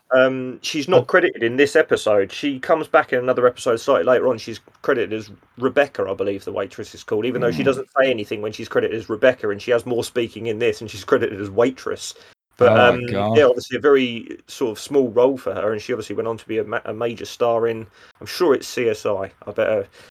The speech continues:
Speaker 1: better apologise for saying N C I S first, but
Speaker 2: No, I mean, I, all of those shows, one,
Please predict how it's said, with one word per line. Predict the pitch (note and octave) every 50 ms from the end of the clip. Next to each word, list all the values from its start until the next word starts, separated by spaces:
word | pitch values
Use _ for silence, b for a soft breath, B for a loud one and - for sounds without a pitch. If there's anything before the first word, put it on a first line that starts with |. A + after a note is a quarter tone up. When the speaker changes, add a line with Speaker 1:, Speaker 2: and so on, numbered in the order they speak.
| B _ -
Speaker 1:
better | B2 - A#2
apologise | A#2 - - C3 A#2 G#2+ - G#2+ G#2 G2+ G2 -
for | -
saying | - G#2+ G#2 G2+
N | G2 G2+
C | G2+ -
I | G2+ G2+ G2+ G2 G2
S | G2 -
first, | - - G2 G2 F#2+ - - _
but | - C3
Speaker 2:
No, | C#3+ F3
I | G3+ G3+ F#3+
mean, | G3 F#3+ F3+
I, | C#3 F2 B2+ D3 D3 E3 E3 D#3+
all | C#3 C3+ D#3 F3 F3+ F#3 F#3
of | D#3+
those | E3 D#3+ D3+ C#3
shows, | - - D#3 D3 C#3+ C#3 B2 - - -
one, | - B2+ A#2+ A#2+ C3 C3+ C#3 B2+